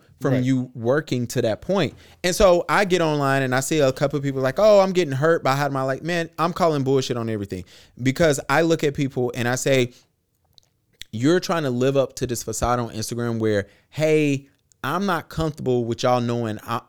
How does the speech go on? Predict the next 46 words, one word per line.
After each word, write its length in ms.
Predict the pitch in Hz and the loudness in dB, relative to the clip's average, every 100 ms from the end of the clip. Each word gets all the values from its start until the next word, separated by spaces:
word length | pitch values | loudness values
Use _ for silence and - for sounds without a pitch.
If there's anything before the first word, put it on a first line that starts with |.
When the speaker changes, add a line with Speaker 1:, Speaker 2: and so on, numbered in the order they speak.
| - | -8
Speaker 1:
only 600 | 127 135 139 135 131 127 | -2 0 2 2 0 0
got 580 | 123 120 92 - - - - _ _ _ _ _ _ _ _ | 0 0 -2 -8 -18 -18 -20 _ _ _ _ _ _ _ _
this 280 | 117 131 - | 0 2 2
many 280 | 123 117 110 | -2 -2 -2
likes 440 | 104 92 - - - | -2 -4 -8 -14 -8
on 160 | 104 98 | -6 -4
that." 260 | 87 - - | -6 -10 -4
And 120 | 123 | 0
I'm 80 | 151 | 0
talking 200 | 190 165 | 2 2
about 120 | 135 | 2
people 180 | 143 131 | 0 0
that 80 | 123 | 2
have 140 | 123 | 0
these 140 | 104 95 | -2 -6
big 260 | 107 101 _ | -6 -6 _
followings. 360 | 104 92 85 - | -6 -4 -8 -2
Some 160 | 165 | -2
people 360 | 180 190 160 151 | -2 -2 2 2
have 260 | 139 135 | 2 0
a 120 | 120 113 | 0 -2
thing 280 | 123 120 | -4 -4
where 220 | 113 104 - | -2 -4 -4
I 100 | 139 | -8
just 140 | 165 156 | -8 -8
don't 120 | 135 | -8
want 160 | 120 | -8
people 320 | 120 107 101 95 | -10 -10 -8 -8
to 100 | 95 | -8
know. 220 | 92 87 _ _ _ _ _ | -8 -12 _ _ _ _ _
I 80 | - | -4
don't 100 | 139 | 0
want 140 | 151 139 | 0 -2
people 240 | 147 131 | -4 -4
judging. 640 | 104 123 131 123 117 107 - _ _ _ | 0 2 2 2 -4 -6 -12 _ _ _
Um, 380 | 110 110 98 92 - | -6 -4 -4 -8 -6
there's 320 | 127 180 196 | 0 2 4
this, 280 | 165 160 - - | 2 -2 -6 -2
there's 320 | 135 175 160 | 2 2 2
this 160 | 156 139 | -2 -2
amount 240 | 135 131 | -2 -2
of 60 | 127 | -4
people 180 | 135 123 | -4 -4
who's 100 | 113 | -2
like, 160 | 104 | -4
"Hey, 220 | 131 139 | 0 -2